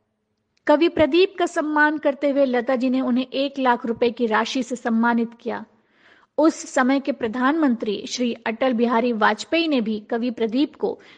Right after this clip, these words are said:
मुंबई के मलाड में आयोजित एक कार्यक्रम में सम्मानित किया। ऐ मेरे वतन के लोगों, इसके बनने की कहानी में कई मोड़ आए और आगे चलकर भी विवाद खत्म नहीं हुआ। सत्तर के दशक में बंबई के ब्रेबोर्न स्टेडियम में आयोजित एक शो में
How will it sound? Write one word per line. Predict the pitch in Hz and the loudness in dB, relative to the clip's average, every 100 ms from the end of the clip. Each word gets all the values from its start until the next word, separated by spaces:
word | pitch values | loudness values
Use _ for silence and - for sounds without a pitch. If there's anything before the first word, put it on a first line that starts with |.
| _ | _
मुंबई | 254 285 302 320 | 2 4 4 2
के | 311 | 0
मलाड | 240 220 220 247 277 247 | -2 0 2 2 2 0
में | 254 - | -4 -2
आयोजित | 226 220 220 262 - | 0 2 0 -2 -2
एक | 247 - | -6 -2
कार्यक्रम | 226 220 240 226 | -4 -2 -2 -2
में | 262 | -2
सम्मानित | - 262 247 220 220 - | -2 -2 0 0 0 -4
किया। | 226 220 240 _ _ _ _ _ - | -2 -2 -4 _ _ _ _ _ 2
ऐ | 302 339 | 4 4
मेरे | 320 311 | 2 0
वतन | 311 285 285 294 | 0 -2 0 -2
के | 285 | 0
लोगों, | 254 233 226 269 269 _ _ _ _ _ | 0 0 0 -2 -2 _ _ _ _ _
इसके | 339 - 381 | -4 2 0
बनने | 233 254 277 339 | 2 2 4 2
की | 339 | 0
कहानी | 320 247 226 254 294 | -2 -4 0 0 2
में | 277 294 - | 2 0 -4
कई | 320 302 | -2 0
मोड़ | 233 196 196 | 0 0 -2
आए | - - _ _ _ _ _ - | -4 -8 _ _ _ _ _ -6
और | 254 - | -2 2
आगे | 254 294 | 4 2
चलकर | 349 311 302 330 | 2 2 2 0
भी | 294 349 | 2 2
विवाद | 254 247 277 311 | 2 4 4 2
खत्म | 330 - 285 359 | -6 -6 -6 -4
नहीं | 381 466 | -6 -4
हुआ। | 494 302 208 - _ _ _ _ _ _ _ | -2 -2 -4 -10 _ _ _ _ _ _ _
सत्तर | - 330 - 427 | 0 0 4 4
के | 403 330 | 4 0
दशक | 247 - 330 - | 0 2 -2 0
में | 233 247 370 | -2 -2 -2
बंबई | 247 254 277 330 | 0 2 4 2
के | 320 330 | 2 -2
ब्रेबोर्न | 254 254 262 233 320 339 339 | 0 2 2 2 0 0 -4
स्टेडियम | 262 - 254 262 302 | -6 -4 -2 0 0
में | 226 233 | 0 0
आयोजित | 214 208 240 254 | 0 0 -2 -2
एक | - 269 | -6 -6
शो | - 330 415 | -2 0 2
में | 233 - | 0 -4